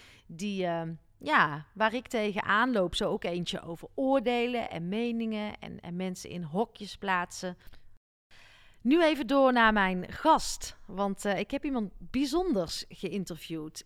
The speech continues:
Kirsten Kuppen. En ik ontmoette haar een tijdje geleden op het R O C Tilburg. Ik ben een, eh, podcast aan het maken, een opdracht van R O C Tilburg over het, eh, beste onderwijs van de toekomst.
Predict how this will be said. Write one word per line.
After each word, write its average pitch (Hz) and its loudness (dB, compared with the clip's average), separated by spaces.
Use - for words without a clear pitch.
Kirsten 240 -2
Kuppen. - -2
En 254 0
ik 277 -2
ontmoette 294 0
haar 269 0
een 233 -2
tijdje 226 -4
geleden 202 -2
op 170 -10
het 185 -10
R 190 -10
O 180 -6
C 160 -6
Tilburg. 277 -6
Ik 214 -12
ben 196 -4
een, 170 -6
eh, 160 -4
podcast 277 -4
aan 233 0
het 226 -8
maken, 220 -2
een 185 -10
opdracht 208 -2
van 185 -6
R 190 -6
O 190 -6
C 180 -8
Tilburg 180 -4
over 233 2
het, 180 -10
eh, 165 0
beste 254 4
onderwijs 185 -2
van 165 -8
de 156 -8
toekomst. 269 -6